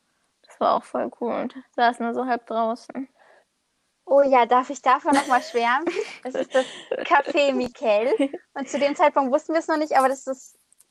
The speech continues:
Speaker 2: so eine Kette in ganz Griechenland, hat so ein bisschen was von Starbucks,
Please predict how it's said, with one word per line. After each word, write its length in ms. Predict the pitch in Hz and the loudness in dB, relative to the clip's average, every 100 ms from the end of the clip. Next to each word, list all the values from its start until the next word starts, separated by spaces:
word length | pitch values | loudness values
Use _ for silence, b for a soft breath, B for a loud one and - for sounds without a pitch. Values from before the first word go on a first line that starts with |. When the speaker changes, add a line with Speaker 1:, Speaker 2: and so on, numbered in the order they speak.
| - - 247 | -14 -10 -6
Speaker 2:
so 120 | 240 | -2
eine 160 | 254 247 | -2 0
Kette 340 | 285 277 349 | 0 0 0
in 140 | 269 233 | -2 -2
ganz 300 | 226 262 - | -2 -4 -8
Griechenland, 560 | 254 262 330 311 349 - _ _ _ | -6 -6 -2 -2 -4 -8 _ _ _
hat 160 | 277 - | -2 -2
so 80 | 285 | -4
ein 100 | 269 | -2
bisschen 280 | 294 285 | -4 -2
was 160 | 262 262 | -4 -2
von 160 | 262 233 | -8 -8
Starbucks, 720 | - 220 226 240 320 359 | -2 4 4 6 4 2